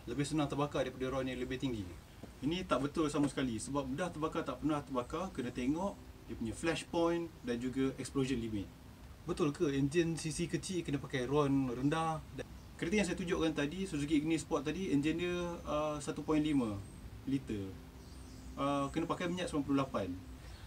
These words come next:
Akan jadi masalah ke kalau enjin kecil pakai ron besar ataupun kereta besar pakai ron kecil? Hmm, tak ada salah apa pun. Pilihlah mana yang lebih sesuai.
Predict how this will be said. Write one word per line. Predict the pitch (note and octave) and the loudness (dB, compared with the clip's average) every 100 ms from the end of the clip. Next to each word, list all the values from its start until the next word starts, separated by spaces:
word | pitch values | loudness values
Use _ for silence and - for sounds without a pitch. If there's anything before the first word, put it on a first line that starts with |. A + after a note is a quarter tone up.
| - | -10
Akan | - E3+ | -4 2
jadi | F3 | 2
masalah | F#3+ F#3+ - A#3 G3 D3 | 4 2 2 4 4 4
ke | A#2+ G#2 | -2 -2
kalau | - A#2+ A#2+ A#2 A#2 A2+ A#2+ | 0 2 2 2 2 0 -2
enjin | B2 C3 C#3 B2+ | -2 2 2 2
kecil | C#3+ E3+ D#3 - | -4 -4 -4 -6
pakai | C#3 C#3+ | -4 0
ron | C#3 C3+ | 2 2
besar | C3+ - C#3+ C3+ B2+ | 0 2 4 4 2
ataupun | - C3 C3+ C3 | -2 -4 -2 -2
kereta | C3 C3 | -2 -2
besar | B2+ A#2+ C3+ | -2 2 2
pakai | B2+ C3+ B2 | 2 -2 -2
ron | B2 | -2
kecil? | A#2 A2+ G#2 - - | -4 -6 -8 -10 -2
Hmm, | C3+ A#2 | 0 0
tak | A2+ G2+ | -2 -4
ada | G#2+ | -2
salah | A#2 A2 A#2 | -2 -2 -4
apa | - C3 | -2 -2
pun. | A#2+ B2+ A#2 | 0 -2 0
Pilihlah | C#3+ E3 E3 E3+ | 2 2 0 0
mana | D3+ D#3+ | 2 2
yang | D#3+ D3+ | 2 2
lebih | D3+ | 0
sesuai. | D3+ C#3+ D#3+ | -4 -4 -2